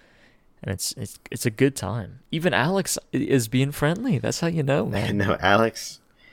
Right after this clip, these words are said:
Speaker 2: Is Alex being friendly?
Speaker 1: He, he was being friendly to me. He was saying that we could trade. He, we could do some trades 'cause he needs some of these damn,
Speaker 2: <laughs>
Speaker 1: uh,
Speaker 2: A-,
Speaker 1: fossils
Speaker 2: Alex
Speaker 1: that
Speaker 2: is
Speaker 1: I've
Speaker 2: just
Speaker 1: got.
Speaker 2: trying to, uh,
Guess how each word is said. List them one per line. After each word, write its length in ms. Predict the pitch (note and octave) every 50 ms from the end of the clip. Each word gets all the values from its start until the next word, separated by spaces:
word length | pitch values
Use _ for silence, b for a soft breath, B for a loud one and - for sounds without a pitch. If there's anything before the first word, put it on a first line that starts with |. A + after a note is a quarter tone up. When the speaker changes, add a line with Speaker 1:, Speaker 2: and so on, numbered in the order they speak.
| b b b b b b b _ _ _ _ _
Speaker 2:
Is 220 | - G2+ G2 - C3+
Alex 320 | A#2+ B2 B2+ C3+ - -
being 240 | - C3+ C3 C3 B2+
friendly? 400 | - - B2+ B2 B2 C3 C3 B2 - _ _ _ _ _ _ _ b b b b b b b b b b b b _
Speaker 1:
He, 180 | C#3+ - -
he 60 | D#3 G3+
was 120 | E4 D4
being 160 | - D#4 A3
friendly 240 | D#3+ - F3 F3+ F#3+
to 80 | D#3 C3+
me. 160 | D3 E3 E3+
He 100 | D3+ E3
was 140 | F#3 F#3 -
saying 260 | - D3+ C#3+ D3 C3+
that 120 | B2+ A#2+
we 100 | A#2+ B2+
could 160 | B2+ - A#2 -
trade. 340 | - - A#2+ B2+ D#3+ D#3+ C3+
He, 80 | A#2
we 60 | A2 A2
could 100 | B2 A#2
do 100 | B2 A#2
some 160 | - - G#2+
trades 400 | - - A2 A2+ A#2+ B2 C3 -
'cause 180 | - - A2 -
he 120 | - C3+
needs 260 | C3 B2 B2 B2 A#2+
some 160 | - - A#2
of 60 | A#2 A#2
these 220 | A#2+ A2+ G#2+ -
damn, 280 | - A2+ G#2+ G#2 G#2+ G#2+ B B B B B B
Speaker 2:
<laughs> 260 | B B B B -
Speaker 1:
uh, 300 | G#2+ G2+ F#2 F#2 F#2 G2
Speaker 2:
A-, 40 | G#2
Speaker 1:
fossils 580 | - - G#2+ G#2+ A2 B2 A2+ - - - B2+ -
Speaker 2:
Alex 260 | F2 G2 A2 A#2 A2
Speaker 1:
that 80 | B2
Speaker 2:
is 160 | G#2 F#2+ F2 F2
Speaker 1:
I've 40 |
Speaker 2:
just 140 | B2+ C3 C3+
Speaker 1:
got. 40 | -
Speaker 2:
trying 320 | - F#2+ F#2 F#2 F#2+ F2+
to, 260 | E2+ - G2 F#2+ F#2 E2+
uh, 280 | E2 D#2+ D#2+ F2 F2